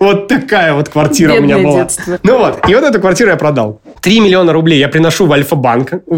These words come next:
Speaker 1: кладу их. А, во-первых, надо сказать, что мне до этого в предыдущем банке их просто на стойку выкладывали, и это было ужасно, потому что я их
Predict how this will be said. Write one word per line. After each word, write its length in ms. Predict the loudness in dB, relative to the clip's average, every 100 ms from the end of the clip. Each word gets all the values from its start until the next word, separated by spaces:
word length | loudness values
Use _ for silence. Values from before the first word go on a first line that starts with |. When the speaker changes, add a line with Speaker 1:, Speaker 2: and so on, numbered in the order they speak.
| -2
Speaker 1:
кладу 340 | 0 2 2 2
их. 240 | 0 -2 -10 _ _
А, 160 | -2 0
во-первых, 320 | 0 0 2
надо 160 | 0
сказать, 280 | 0 0 0
что 140 | 0 2
мне 160 | 2
до 100 | 2
этого 280 | 0 0 -2
в 100 | -2
предыдущем 560 | -2 0 2 2 0 0
банке 340 | 0 0 -2
их 120 | -4
просто 320 | 0 -2 0
на 100 | -2
стойку 420 | -2 0 0 0 0
выкладывали, 720 | 0 2 0 0 2 0 0
и 80 | -2
это 160 | -2
было 200 | 0 2
ужасно, 500 | 2 2 0 0 -2
потому 240 | -2 -2 -2
что 160 | -2
я 160 | -2 -2
их 120 | -4